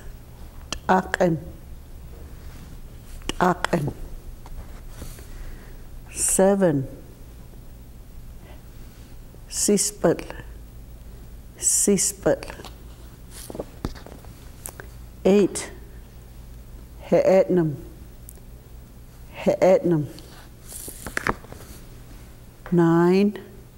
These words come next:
Chetnut. Chetnut. Ten, Upen. Upen.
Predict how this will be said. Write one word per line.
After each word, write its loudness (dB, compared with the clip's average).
Chetnut. 4
Chetnut. 4
Ten, 6
Upen. 4
Upen. 6